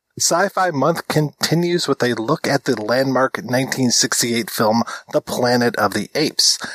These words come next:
This is about the movie, not the actual planet. Based on the novel by Pierre Boulle, it's the story of a quartet of astronauts who arrive on a strange planet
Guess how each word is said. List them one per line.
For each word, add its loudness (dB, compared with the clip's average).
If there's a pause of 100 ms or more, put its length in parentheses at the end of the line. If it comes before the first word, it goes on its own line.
(220)
This 0
is 0
about -2
the -8
movie, 2
not 0
the 2
actual -2
planet. 0 (280)
Based 0
on 2
the 0
novel 0
by 2
Pierre 0
Boulle, 0 (220)
it's 0
the 0
story 2
of 0
a 2
quartet 0
of -4
astronauts 0
who -2
arrive 2
on 2
a 0
strange 0
planet 0